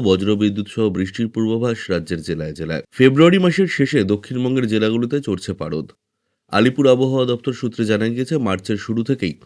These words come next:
দক্ষিণবঙ্গের জেলায় জেলায় তাপমাত্রা বাড়বে, সেই সঙ্গে বাড়বে গরমের অনুভূতিও। তবে এরই মধ্যে একাধিক জেলায় রয়েছে বৃষ্টির সম্ভাবনাও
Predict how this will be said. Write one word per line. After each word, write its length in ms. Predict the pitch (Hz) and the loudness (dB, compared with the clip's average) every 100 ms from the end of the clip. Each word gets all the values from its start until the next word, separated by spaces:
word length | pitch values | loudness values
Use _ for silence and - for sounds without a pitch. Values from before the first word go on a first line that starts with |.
| _ _ - | _ _ -6
দক্ষিণবঙ্গের 680 | 92 123 - 170 160 165 156 | 0 0 0 -2 0 0 0
জেলায় 280 | 110 110 107 | 0 0 0
জেলায় 220 | 107 104 101 | 0 -2 -2
তাপমাত্রা 460 | 87 - 90 - 80 | -6 -6 -8 -6 -8
বাড়বে, 340 | 76 71 82 - _ _ _ _ | -6 -6 -6 -8 _ _ _ _
সেই 220 | - 139 | 2 4
সঙ্গে 280 | 147 160 160 | 6 4 2
বাড়বে 300 | 127 104 113 127 | 2 2 2 2
গরমের 380 | 95 87 92 85 | 2 0 -2 -4
অনুভূতিও। 580 | 95 101 87 78 76 69 - _ _ _ - | -2 -2 -2 -6 -8 -8 -10 _ _ _ 2
তবে 200 | 131 143 135 | 4 4 4
এরই 240 | 120 151 | 4 4
মধ্যে 320 | 156 104 98 135 | 4 2 2 0
একাধিক 380 | 101 113 110 110 | 0 0 -4 -2
জেলায় 260 | 113 117 117 | 0 0 0
রয়েছে 200 | 117 143 | -2 -4
বৃষ্টির 420 | 98 101 - 120 | -2 -4 -4 -10
সম্ভাবনাও 580 | - 85 80 76 80 | -8 -8 -6 -8 -8